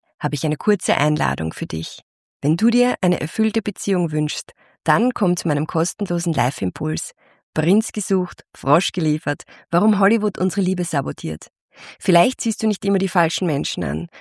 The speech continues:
sondern folgst unbewusst einem Drehbuch über Liebe, das dir Hollywood beigebracht hat. In diesem Vortrag zeige ich dir, warum sich gesunde Liebe oft ungewohnt anfühlt,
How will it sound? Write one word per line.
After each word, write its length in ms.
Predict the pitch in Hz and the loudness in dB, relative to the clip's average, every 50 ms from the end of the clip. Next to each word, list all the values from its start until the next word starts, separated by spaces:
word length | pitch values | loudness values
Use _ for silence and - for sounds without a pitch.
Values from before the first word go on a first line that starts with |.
| - | -12
sondern 320 | - - 180 170 165 160 - | -4 2 4 4 4 4 2
folgst 480 | - - 170 170 180 202 - - - | 0 0 2 2 2 0 -2 -6 -2
unbewusst 680 | - 185 190 196 202 202 185 208 220 220 - - - - | 0 2 2 2 2 2 0 0 0 0 -2 -6 -2 0
einem 220 | 175 170 156 151 | 2 2 2 0
Drehbuch 460 | - - 160 160 170 - 214 196 - 190 | -2 0 0 0 2 2 0 -2 0 0
über 180 | 165 156 165 | 0 0 0
Liebe, 400 | 156 151 156 160 160 175 180 196 - - - _ - | -2 -2 -2 -2 0 0 0 -2 -2 -6 -12 _ -2
das 160 | 233 220 - | -2 0 2
dir 160 | 247 226 175 | 2 2 4
Hollywood 400 | 170 160 160 156 170 180 175 - | 4 4 4 4 2 -2 -2 0
beigebracht 640 | - 160 151 - - - - 156 151 - - - - | 0 0 0 0 -4 -4 -4 -4 -4 -4 -6 -4 -4
hat. 260 | 165 165 - - - _ _ _ _ - - - - - - | -4 -4 -4 -8 -20 _ _ _ _ -20 -18 -18 -18 -10 -4
In 140 | - 220 220 | -2 0 2
diesem 240 | 254 269 262 311 294 | 2 2 4 2 2
Vortrag 520 | - 220 196 196 - - - 190 185 - | 2 4 4 4 4 2 0 0 0 0
zeige 280 | - 180 143 151 - 175 | 0 0 0 0 0 -6
ich 100 | - - | -10 -6
dir, 280 | - 185 185 190 202 - - - - _ - | -4 -4 -2 -4 -4 -8 -12 -20 -10 _ 2
warum 260 | 175 180 180 226 254 | 2 4 4 4 4
sich 200 | 247 - 262 - | 4 2 -2 -2
gesunde 340 | - 220 190 202 196 196 190 | -2 -2 0 2 2 2 2
Liebe 320 | 180 180 180 175 175 160 | 2 2 0 2 2 2
oft 160 | 151 - - - - | 0 0 -4 -4 -2
ungewohnt 500 | 185 185 180 185 170 175 175 185 - - | 0 0 0 0 0 0 0 -2 -2 -2
anfühlt, 540 | 160 160 165 - - - 190 196 214 - | -2 -2 -2 -4 -4 -4 -4 -4 -4 -6